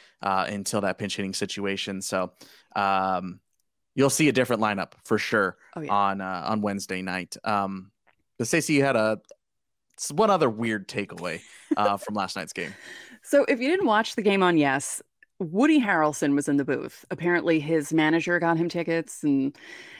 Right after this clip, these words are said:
Speaker 2: um, I never realized because I never heard them speak together, but Woody Harrelson and Paul O'Neill basically have the same voice.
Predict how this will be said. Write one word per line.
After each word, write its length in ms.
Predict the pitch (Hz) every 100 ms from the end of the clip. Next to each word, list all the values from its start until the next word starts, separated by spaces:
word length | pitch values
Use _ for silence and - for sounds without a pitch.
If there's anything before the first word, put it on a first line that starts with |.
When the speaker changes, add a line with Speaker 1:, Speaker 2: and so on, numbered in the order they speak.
| - _
Speaker 2:
um, 500 | 165 151 147 147 139 - _ _
I 120 | 190
never 320 | 190 196 240 285
realized 580 | 240 190 139 143 180
because 220 | 185 196 180
I 80 |
never 180 | 170 160
heard 200 | 160 175
them 120 | 156
speak 420 | 151 - - 175 -
together, 380 | 165 143 139 135
but 160 | 156 - _ -
Woody 300 | 170 233 269
Harrelson 540 | 240 220 214 214 196
and 180 | 180 165
Paul 240 | - 180
O'Neill 280 | 170 165 151
basically 560 | 135 135 151 147 151 143
have 120 | 135
the 80 | 131
same 200 | - 127
voice. 420 | 131 - - -